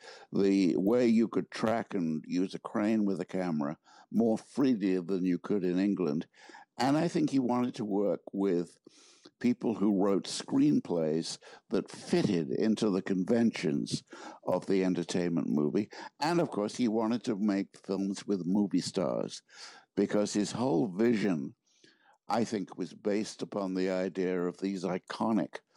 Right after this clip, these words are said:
archetypal figures. And that's why we get people like James Stewart and Cary Grant being so important in the films he was making in the forties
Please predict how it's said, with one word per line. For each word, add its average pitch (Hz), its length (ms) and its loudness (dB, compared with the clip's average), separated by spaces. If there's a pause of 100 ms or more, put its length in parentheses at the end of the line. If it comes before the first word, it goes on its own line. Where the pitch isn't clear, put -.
(260)
archetypal 101 840 -4
figures. 64 640 -8 (380)
And 101 100 -4
that's 120 220 -2
why 120 120 -2
we 101 140 -4
get 101 260 -4
people 85 440 -6
like 80 280 -6
James 82 360 -4
Stewart 98 540 0 (600)
and 90 420 0 (100)
Cary 98 440 0 (140)
Grant 113 560 -2 (360)
being 104 280 0
so 127 400 0
important - 800 -4 (560)
in 98 220 2
the 101 80 0
films 104 400 0
he 95 100 0
was 92 300 -2
making 95 380 2
in 87 100 4
the 85 100 0
forties 80 720 -2